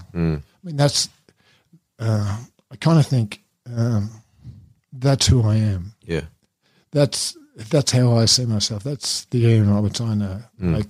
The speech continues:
Speaker 2: the person I am. Yeah, it's, uh, still really difficult. Like, it's, I mean, I'm now talking twenty, twenty-two years ago.
Speaker 1: Yeah.
Speaker 2: Yeah.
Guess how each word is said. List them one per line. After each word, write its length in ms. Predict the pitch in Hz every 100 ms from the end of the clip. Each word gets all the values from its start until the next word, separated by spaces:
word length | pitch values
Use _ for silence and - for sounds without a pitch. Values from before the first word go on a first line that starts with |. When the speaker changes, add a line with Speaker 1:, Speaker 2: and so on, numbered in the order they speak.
| _
Speaker 2:
the 60 | -
person 360 | - 117 127 120
I 120 | 104
am. 300 | 101 95 85 _ _ _ _ _ _ _ _ _ _ _ _ _ _ -
Yeah, 380 | 120 123 120 147
it's, 200 | 180 -
uh, 340 | 147 131 131 98 - - _ _ _ _ _ _ _ _ _ _ _ _ _
still 300 | - - 196
really 220 | 151 139
difficult. 420 | 110 147 170 139 -
Like, 320 | 131 127 123
it's, 380 | 139 - - - _ _ _ _
I 40 |
mean, 160 | 110 165
I'm 120 | 135 139
now 140 | 156
talking 520 | - 151 127 127 107 -
twenty, 540 | - 135 127 123 107 - _ _ _ _ _ _ _ _ _ _ _ - - - _ _ _ _ _ -
twenty-two 1200 | 139 135 135 _ _ _ _ _ _ - - 135
years 340 | 139 151 143
ago. 280 | 147 160 175
Speaker 1:
Yeah. 280 | 82 98 80 - _ _ _ _ _ _ _ _ _ _ _ _ _ _ _
Speaker 2:
Yeah. 240 | 117 113